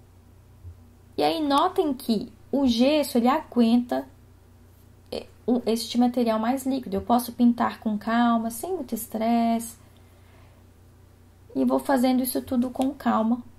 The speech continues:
que o gesso, ele aguenta, ah, ou deveria aguentar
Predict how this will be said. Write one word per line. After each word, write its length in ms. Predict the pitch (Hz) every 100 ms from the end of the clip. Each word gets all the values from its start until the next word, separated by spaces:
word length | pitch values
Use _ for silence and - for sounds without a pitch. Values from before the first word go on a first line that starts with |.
| - - - -
que 100 | -
o 100 | 247
gesso, 360 | 233 220 226 240
ele 120 | 220
aguenta, 760 | 233 277 233 208 208 - 220 226 - -
ah, 400 | 190 190 190 185 185 185 - - - - - - - - - - - - -
ou 160 | 226 240
deveria 400 | 240 208 214 208
aguentar 680 | 202 196 196 196 190 214